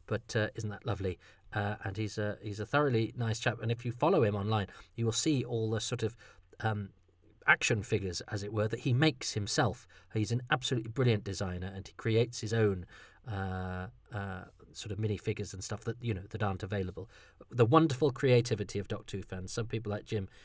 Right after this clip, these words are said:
use their, uh, enormous skill to be really, really creative, whereas I just use <laughs> the skill I have to say the names of character actors and what else they've done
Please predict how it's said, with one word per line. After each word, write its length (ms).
use 180
their, 320
uh, 120
enormous 440
skill 380
to 80
be 100
really, 260
really 220
creative, 540
whereas 160
I 120
just 440
use 300
<laughs> 80
the 180
skill 300
I 140
have 300
to 220
say 280
the 100
names 300
of 120
character 400
actors 320
and 200
what 180
else 220
they've 240
done 280